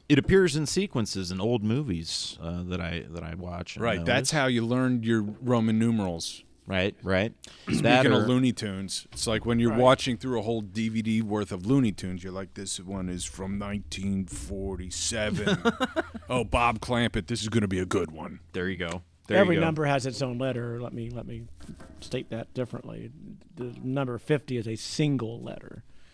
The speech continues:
Speaker 3: without all the X's and I's and other things to, that make up other numbers.
Speaker 1: Joined by the classically educated
Speaker 3: <sighs>
Speaker 1: Hilliard, we bring it to you every
Speaker 3: <laughs>
Speaker 1: week, uh, here on the Hilliard Beacon Audio Companion.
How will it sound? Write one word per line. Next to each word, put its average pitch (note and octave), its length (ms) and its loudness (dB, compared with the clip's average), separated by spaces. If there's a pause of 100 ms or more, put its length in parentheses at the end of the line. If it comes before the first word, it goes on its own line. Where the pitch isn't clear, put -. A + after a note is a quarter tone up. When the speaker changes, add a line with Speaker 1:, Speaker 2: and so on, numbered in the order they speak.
(460)
Speaker 3:
without A#2+ 240 -8
all A#2 140 -6
the A#2 80 -8
X's A#2+ 260 -8
and A#2 100 -8
I's A2+ 340 -4
and A2+ 60 -6
other G#2+ 160 -6
things G#2+ 480 -8
to, - 280 -14 (240)
that - 120 -14
make A#2 160 -10
up - 100 -14 (200)
other G#2+ 160 -8
numbers. - 440 -16 (1080)
Speaker 1:
Joined A#2+ 480 0
by G#2+ 160 2
the F2+ 100 -4
classically C3+ 800 0
educated F#2 760 2
Speaker 3:
<sighs> - 1120 -12
Speaker 1:
Hilliard, F3+ 460 6
we F#3+ 120 4
bring E3+ 220 4
it E3 140 -2
to C#3+ 100 2
you C3+ 240 6
every G3+ 340 10
Speaker 3:
<laughs> A2+ 140 8
Speaker 1:
week, G2+ 300 2 (420)
uh, A2 280 4
here A#2+ 220 6
on A2 120 2
the G#2 60 -2
Hilliard G#2+ 280 4
Beacon G#2 220 0
Audio G2 280 2
Companion. F#2+ 520 0